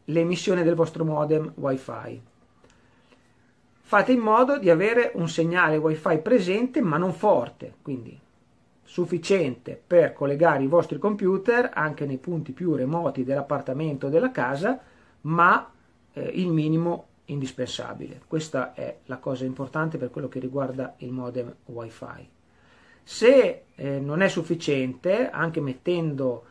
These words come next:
so, l'appartamento è piccolo, un monolocale, o comunque anche mettendo la potenza al minimo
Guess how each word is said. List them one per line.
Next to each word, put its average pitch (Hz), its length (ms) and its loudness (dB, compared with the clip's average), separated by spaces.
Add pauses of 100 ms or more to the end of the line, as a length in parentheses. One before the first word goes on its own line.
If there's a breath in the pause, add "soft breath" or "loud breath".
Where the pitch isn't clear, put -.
(160 soft breath)
so, 135 400 0
l'appartamento 135 560 -6
è 139 40 -2
piccolo, 151 480 -2
un 127 80 -2
monolocale, 139 800 0
o 127 80 0
comunque 156 420 -4
anche 160 220 -2
mettendo 165 380 0
la 151 100 2
potenza 156 420 -4
al 147 80 -2
minimo 180 600 0